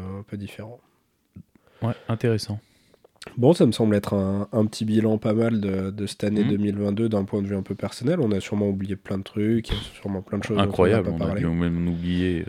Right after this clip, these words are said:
Speaker 2: des tonnes.
Speaker 1: Mais au moins, on a parlé de ce qui
Speaker 2: Ouais.
Speaker 1: nous, nous a parlé, euh, cette année, quoi.
Speaker 2: Ah ouais,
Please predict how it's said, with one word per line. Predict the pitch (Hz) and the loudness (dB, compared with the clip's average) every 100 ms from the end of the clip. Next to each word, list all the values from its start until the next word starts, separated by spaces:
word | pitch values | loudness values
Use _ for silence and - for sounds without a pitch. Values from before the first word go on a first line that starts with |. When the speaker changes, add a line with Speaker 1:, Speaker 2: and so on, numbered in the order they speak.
| 90 | -8
Speaker 2:
des | 87 | -6
tonnes. | - 139 147 - | -2 -2 -4 -4
Speaker 1:
Mais | 117 104 98 | 0 2 2
au | 98 | 4
moins, | 107 | 4
on | 113 | 4
a | 98 | 2
parlé | - 101 98 | 0 0 0
de | 95 95 | -2 -6
ce | |
qui | - 98 | -6 0
Speaker 2:
Ouais. | 107 | 4
Speaker 1:
nous, | 123 | 6
nous | 120 110 104 | 6 4 0
a | |
parlé, | 101 98 101 101 | -2 -2 -2 -2
euh, | 95 95 98 | -2 -6 -8
cette | 101 98 95 | -10 -8 -6
année, | 113 175 | -6 -6
quoi. | - 92 - _ _ _ _ _ _ - | -8 -10 -14 _ _ _ _ _ _ -2
Speaker 2:
Ah | 147 | 0
ouais, | 101 | 0